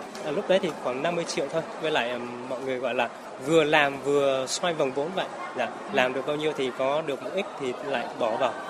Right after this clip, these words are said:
Speaker 1: Thì cũng may là có cái mảng mà gọi là vé thiết kế thì tôi lấy hoàn toàn cái doanh số bên đó để tôi bổ đáp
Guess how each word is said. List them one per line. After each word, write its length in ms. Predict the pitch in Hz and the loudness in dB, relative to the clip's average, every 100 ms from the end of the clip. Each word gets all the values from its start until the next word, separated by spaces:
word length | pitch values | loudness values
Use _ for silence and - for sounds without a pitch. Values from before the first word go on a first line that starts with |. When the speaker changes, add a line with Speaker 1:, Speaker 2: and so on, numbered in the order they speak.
| - - | -8 -4
Speaker 1:
Thì 60 | 143 | 2
cũng 140 | 165 185 | 4 8
may 140 | 170 | 8
là 100 | 151 | 8
có 160 | 165 170 | 4 4
cái 160 | 175 | 4
mảng 340 | 175 120 123 131 | 4 2 2 2
mà 320 | 123 123 123 | 2 2 -2
gọi 160 | 123 | -2
là 200 | 127 120 113 | 0 -2 0
vé 300 | 131 135 165 185 202 | 2 4 2 -2 -6
thiết 80 | 196 | 0
kế 240 | 151 156 185 - - - | 2 2 0 -10 -14 -6
thì 80 | 131 | 0
tôi 120 | 156 | 2
lấy 180 | 147 139 | 2 2
hoàn 200 | 147 127 | 0 2
toàn 180 | 131 120 | 2 2
cái 120 | 139 | 0
doanh 160 | 143 139 | -4 -4
số 140 | 135 147 | -4 -2
bên 120 | 135 | 0
đó 180 | 131 156 | 0 -2
để 120 | 139 113 | -4 -6
tôi 100 | 139 | -2
bổ 100 | 127 113 | -2 0
đáp 160 | 143 | -2